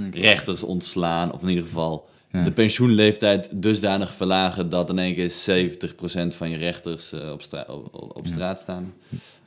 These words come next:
Speaker 2: Met pensioen zijn.
Speaker 1: Number one dictator move.
Speaker 2: Ja.
Speaker 1: Ontslaan rechters.
Speaker 2: Ontslaan rechters en vervang ze met rechters die, eh,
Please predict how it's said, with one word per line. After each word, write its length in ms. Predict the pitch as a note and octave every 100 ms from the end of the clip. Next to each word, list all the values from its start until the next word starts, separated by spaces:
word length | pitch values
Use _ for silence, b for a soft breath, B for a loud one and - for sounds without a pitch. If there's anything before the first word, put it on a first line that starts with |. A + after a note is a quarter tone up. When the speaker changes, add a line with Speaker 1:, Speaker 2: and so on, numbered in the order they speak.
| _
Speaker 2:
Met 160 | C#2
pensioen 360 | - C#2+ E2 E2
zijn. 300 | D2 C#2+ E2 b -
Speaker 1:
Number 300 | G#2+ A#2 G2+ G2
one 200 | G2+ F#2
dictator 440 | F2+ - F2+ E2+
move. 380 | E2+ E2 D2+ D#2 - _ -
Speaker 2:
Ja. 440 | G2+ G2+ D#2+ -
Speaker 1:
Ontslaan 500 | - F#2 - F#2+ F2+
rechters. 400 | D#2+ F2 - C#2+
Speaker 2:
Ontslaan 400 | F#2 F2+ A2 G#2
rechters 360 | F#2 G2+ G2 F2
en 140 | F2+
vervang 380 | F2 D#2+ F#2 F#2+
ze 60 | F2+
met 160 | F2
rechters 440 | E2 E2+ - E2+ D#2+
die, 300 | E2+ E2+ D#2
eh, 340 | D2+ D#2 D2+